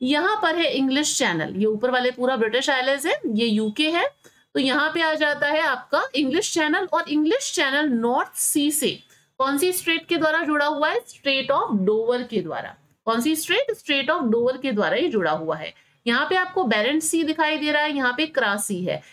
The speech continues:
बेरेंट सी क्रा सी से जुड़ा हुआ है क्रा स्ट्रेट के द्वारा। कौन सी स्ट्रेट के द्वारा? क्रा स्ट्रेट के द्वारा। अब यहाँ पे आ जाओ, इंडिया पेनिनसुला। इंडिया पेनिनसुला, यहाँ पे देखो, ये इंडिया श्रीलंका के बीच में कौन सी स्ट्रेट है? पाक स्ट्रेट।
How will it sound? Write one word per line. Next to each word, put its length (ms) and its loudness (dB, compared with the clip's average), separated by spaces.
बेरेंट 460 0
सी 220 0
क्रा 300 0
सी 200 0
से 120 -2
जुड़ा 220 0
हुआ 240 0
है 120 0
क्रा 400 0
स्ट्रेट 440 -4
के 100 -4
द्वारा। 360 -6
कौन 180 -2
सी 120 0
स्ट्रेट 280 -4
के 100 0
द्वारा? 240 2
क्रा 280 0
स्ट्रेट 360 -4
के 140 -4
द्वारा। 340 -2
अब 240 2
यहाँ 180 2
पे 120 -2
आ 140 2
जाओ, 320 -2
इंडिया 340 0
पेनिनसुला। 720 0
इंडिया 300 2
पेनिनसुला, 540 0
यहाँ 360 -2
पे 80 0
देखो, 300 0
ये 140 0
इंडिया 440 0
श्रीलंका 520 0
के 140 -2
बीच 300 -4
में 80 -2
कौन 200 0
सी 140 -4
स्ट्रेट 340 -2
है? 80 0
पाक 460 -2
स्ट्रेट। 500 -6